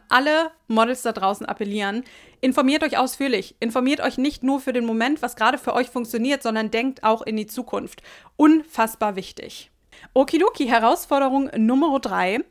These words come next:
Sie möchten ihre Gagen gerne erhöhen, trauen sich aber nicht und wissen nicht, wann ist überhaupt der richtige Moment.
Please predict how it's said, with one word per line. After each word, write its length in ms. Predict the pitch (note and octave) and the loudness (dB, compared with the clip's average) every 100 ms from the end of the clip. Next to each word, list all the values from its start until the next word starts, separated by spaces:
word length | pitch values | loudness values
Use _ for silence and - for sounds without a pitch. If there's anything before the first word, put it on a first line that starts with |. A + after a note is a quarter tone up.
| - - - | -12 -20 -8
Sie 140 | A#3+ | 0
möchten 320 | A#3+ E4+ - | 0 0 -4
ihre 240 | - C4 A#3 | -6 -4 -2
Gagen 460 | G#3 B3+ E4 C#4 | 2 2 2 0
gerne 280 | G#3 G3 G3+ | 0 0 0
erhöhen, 560 | G#3 E3 G#3 G3+ A#3 D#4 _ - | -4 -2 -2 0 -2 -6 _ -6
trauen 320 | B3+ D4 A3+ | -2 -2 -4
sich 200 | G3+ - | -10 -10
aber 140 | F3+ | -8
nicht 340 | F#3 A3+ - - | -8 -10 -10 -8
und 200 | A3+ A3 | -6 -6
wissen 260 | C#4+ C#4 | -4 -2
nicht, 300 | B3+ - - A3+ | -2 -4 -6 0
wann 200 | B3+ D#4 | 0 0
ist 160 | B3+ | -6
überhaupt 280 | A#3+ B3+ - | -4 -4 -2
der 80 | A#3 | -4
richtige 300 | B3+ - A3+ | -4 -6 -4
Moment. 500 | G#3 G#3+ C#4+ - | -2 -2 -4 -6